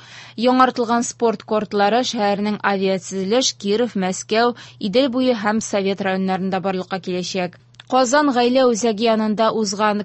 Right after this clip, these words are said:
команданың яңа составын тәкъдир итү вакытында спортчылар шәһәр администрациясенә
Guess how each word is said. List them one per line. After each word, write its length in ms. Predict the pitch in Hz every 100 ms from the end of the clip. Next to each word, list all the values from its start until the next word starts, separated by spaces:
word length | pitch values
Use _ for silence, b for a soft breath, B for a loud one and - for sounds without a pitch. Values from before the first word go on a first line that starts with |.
| -
команданың 600 | 220 214 214 208 208 208
яңа 300 | 202 208 208
составын 460 | 208 202 214 196 208 196
тәкъдир 420 | 226 214 196 214 196
итү 200 | 202 196
вакытында 480 | 202 208 220 220 269 285 B B
спортчылар 680 | - - 247 214 - 220 269
шәһәр 320 | 254 220 220 -
администрациясенә 1080 | 208 208 208 - 220 233 233 220 226 220